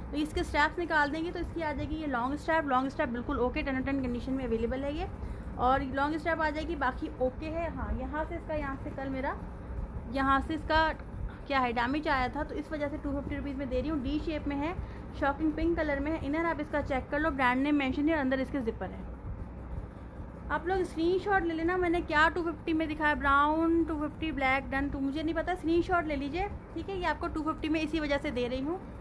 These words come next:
वालेकुम अस्सलाम। ये दिखा दिया, ओ भाई, फिर गिर गया, अल्लाह, बहुत ही कोई ख़राब निशान है मेरे।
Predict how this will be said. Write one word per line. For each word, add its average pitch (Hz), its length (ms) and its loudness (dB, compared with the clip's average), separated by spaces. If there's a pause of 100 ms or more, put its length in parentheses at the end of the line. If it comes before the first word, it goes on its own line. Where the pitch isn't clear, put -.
(160)
वालेकुम 277 380 -6 (100)
अस्सलाम। 226 520 -4 (160)
ये 311 140 -6
दिखा 320 280 -2
दिया, 285 180 -4
ओ 269 120 -2
भाई, 220 200 -2 (140)
फिर 294 160 -4
गिर 233 220 -4
गया, 214 160 -2 (240)
अल्लाह, 220 480 -2 (460)
बहुत 269 280 -2
ही 320 40 -4
कोई 311 140 -4
ख़राब 247 320 0
निशान 208 340 -4
है 202 100 0
मेरे। 196 180 -6